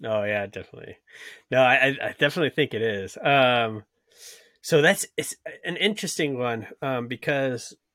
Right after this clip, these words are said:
there's, um, going back to A R, there's, there's a few applications I see that happening more in the A R side, but V R, I can see us living out experiences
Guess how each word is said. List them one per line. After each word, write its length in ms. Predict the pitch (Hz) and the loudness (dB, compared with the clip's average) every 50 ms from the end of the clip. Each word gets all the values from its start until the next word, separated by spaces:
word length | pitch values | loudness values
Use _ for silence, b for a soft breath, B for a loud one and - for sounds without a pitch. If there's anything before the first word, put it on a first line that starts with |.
| _ _ _ | _ _ _
there's, 540 | 139 135 147 170 170 147 - - - - - - - | -4 0 0 0 0 -2 -8 -10 -12 -12 -12 -12 -10
um, 320 | 135 131 127 120 110 110 104 | -8 -4 -4 -4 -4 -4 -4
going 240 | 120 127 131 123 120 | -4 -4 -2 -2 -2
back 200 | 120 120 - - | -2 -2 -4 -6
to 100 | - - | -10 -8
A 160 | 113 113 123 123 | -4 -2 -2 -2
R, 200 | 107 98 98 101 | -2 -2 -4 -4
there's, 240 | 107 104 - - - _ | -4 -6 -6 -10 -12 _
there's 200 | 135 117 117 113 | -10 -8 -8 -8
a 60 | 135 139 | -10 -10
few 240 | - - 196 196 | -6 -4 0 0
applications 640 | 170 156 151 156 139 - - 147 131 - 135 117 - | 0 0 0 -2 -4 -2 -2 -4 -2 -4 -6 -6 -4
I 60 | 117 | -6
see 180 | - - - 120 | -6 -6 -6 -6
that 220 | 113 110 104 95 - | -4 -4 -4 -4 -6
happening 520 | - - 123 110 - - 113 107 104 104 - _ _ - | -6 -4 -4 -4 -4 -6 -8 -10 -10 -10 -14 _ _ -14
more 400 | 110 107 104 107 113 120 131 139 | -8 -6 -2 -2 0 0 0 -2
in 120 | 135 123 117 | -2 -4 -4
the 140 | 104 - | -4 -4
A 120 | 101 104 107 | -4 -4 -2
R 140 | 117 131 143 | -2 -4 -6
side, 340 | - - 190 202 214 208 - B B B B B B B B | -4 -2 -2 0 -2 -2 -4 B B B B B B B B
but 160 | - 117 104 | -4 -4 -4
V 240 | 101 120 156 190 202 | -2 -2 0 2 2
R, 320 | 185 165 160 160 156 139 - | 2 2 4 2 2 2 0
I 100 | 120 120 | -2 -4
can 200 | 113 - - 135 | -4 -6 -6 -8
see 680 | 127 - - 147 135 127 127 127 127 120 120 117 110 110 _ _ _ _ _ _ - | -6 -4 -4 -4 -4 -4 -4 -4 -6 -6 -8 -10 -12 -14 _ _ _ _ _ _ -2
us 300 | 127 135 131 - - 143 | 0 0 0 0 -2 -4
living 420 | 131 127 127 127 135 131 123 120 | -4 -2 -2 -2 -2 -4 -2 -2
out 200 | 117 117 113 - | -2 -4 -4 -4
experiences 1200 | 101 107 - - - - - 113 117 120 131 139 139 143 147 - - 160 156 160 160 156 147 - | -6 -8 -10 -12 -12 -8 -4 -2 -2 0 0 0 -2 -4 -4 -4 0 2 2 2 2 0 -2 -6